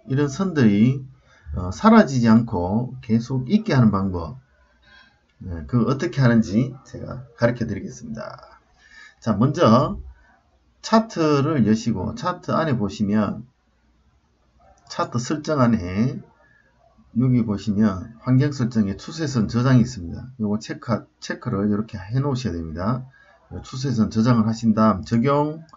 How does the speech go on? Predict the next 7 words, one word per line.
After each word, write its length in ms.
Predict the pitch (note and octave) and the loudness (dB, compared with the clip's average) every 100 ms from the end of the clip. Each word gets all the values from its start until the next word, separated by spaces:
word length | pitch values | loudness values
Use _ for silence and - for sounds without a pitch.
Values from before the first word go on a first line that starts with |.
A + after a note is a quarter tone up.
| _ _ _ | _ _ _
확인을 360 | C3+ C3 C3 G2 | -2 2 4 2
누르신 380 | F#2 G2+ A#2 A2+ | 0 -4 -2 4
다음, 640 | B2 A#2+ G2+ G2+ E2+ - - _ _ - - - - _ _ _ _ _ _ - _ | 6 6 4 0 -4 -12 -20 _ _ -20 -20 -20 -20 _ _ _ _ _ _ -20 _
그 100 | - | 0
다음 380 | C3+ C3 C3 C#3 - - _ | 4 6 6 2 -10 -20 _
에이치티에스 1400 | C3+ C#3+ C3 - - - F#3+ G#3 - C3+ C#3 A#2 F2+ D#2 - - _ - - F#2+ | -2 0 -2 -8 -10 -2 2 2 2 2 2 2 0 -6 -10 -18 _ -16 -8 -8
이제 320 | F2+ F2 | -8 -12